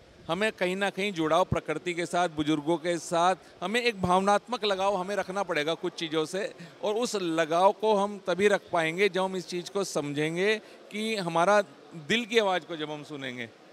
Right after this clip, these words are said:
जो सब कुछ हमारा दिमाग कर रहा है, हमें उस पर focus नहीं करना है, कभी-कभी दिल की आवाज़ भी सुननी चाहिए। और दिल यही कहता है कि सरल बनो, और सरलता इसी में है कि हम सब इकट्ठे बैठें, बात करें, संवाद जो है वो बना रहना चाहिए हमारे बीच में। ये संवाद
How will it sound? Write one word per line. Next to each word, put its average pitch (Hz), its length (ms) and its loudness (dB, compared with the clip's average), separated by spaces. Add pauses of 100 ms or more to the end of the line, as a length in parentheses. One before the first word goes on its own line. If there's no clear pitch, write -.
(380)
जो 185 200 2
सब - 240 -6
कुछ 214 180 -2
हमारा 208 300 2
दिमाग 180 400 0
कर 196 120 0
रहा 185 220 0
है, 202 140 2
हमें 196 200 -6
उस 196 220 -14
पर 214 160 -10
focus 185 380 -10
नहीं 185 100 -10
करना 156 260 -6
है, 190 100 -8
कभी-कभी 185 340 -6
दिल 165 180 -2
की 170 140 -4
आवाज़ 151 220 0
भी 151 120 -6
सुननी 143 280 -10
चाहिए। 131 360 -8 (260)
और 196 120 0
दिल 202 180 -4
यही 190 240 2
कहता 170 280 -2
है 175 60 0
कि 185 120 -2
सरल 156 320 -2
बनो, 120 280 -10 (360)
और 165 80 -2
सरलता 180 420 -2
इसी 175 240 -2
में 165 180 -4
है 175 260 -4
कि 185 180 -6
हम 165 140 -4
सब 160 200 -4
इकट्ठे 156 380 -4
बैठें, 147 400 -4
बात 139 280 -2
करें, 147 160 -4
संवाद 165 480 0
जो 185 180 0
है 156 140 -2
वो 175 160 -8
बना 143 220 -6
रहना 120 240 -8
चाहिए 120 320 -12
हमारे 123 300 -8
बीच 120 260 -14
में। 127 180 -12 (420)
ये 175 120 0
संवाद 185 480 2